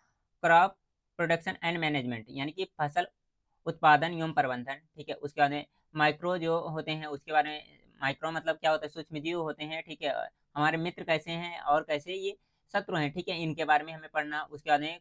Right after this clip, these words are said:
coal and petroleum, ठीक है, वो वाला chapter पढ़ना, ठीक है। जितना मतलब जितना एनसीईआरटी में सब कुछ आपको पढ़ना है, ठीक है।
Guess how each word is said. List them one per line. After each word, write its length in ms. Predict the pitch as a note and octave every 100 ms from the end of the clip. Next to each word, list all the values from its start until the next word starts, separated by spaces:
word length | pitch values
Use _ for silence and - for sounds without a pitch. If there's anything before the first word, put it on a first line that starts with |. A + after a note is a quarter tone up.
| -
coal 240 | D#3 D#3+
and 200 | D#3+ D3+
petroleum, 500 | D3 C#3+ C#3 C#3 D#3
ठीक 160 | E3+ D#3
है, 60 | C#3
वो 160 | C3+
वाला 160 | D3+ C#3+
chapter 240 | D3 -
पढ़ना, 260 | - C#3+ D3
ठीक 140 | E3
है। 60 | F#3+
जितना 240 | F3 F#3+
मतलब 260 | G3 F#3+ G3
जितना 200 | F3 F#3+
एनसीईआरटी 420 | F#3+ F3 E3 D#3
में 100 | F3+ F3+
सब 160 | E3+
कुछ 160 | - C#3+
आपको 180 | C#3 E3
पढ़ना 260 | D3+ C3 A#2+
है, 100 | A#2
ठीक 160 | D3+
है। 80 | E3+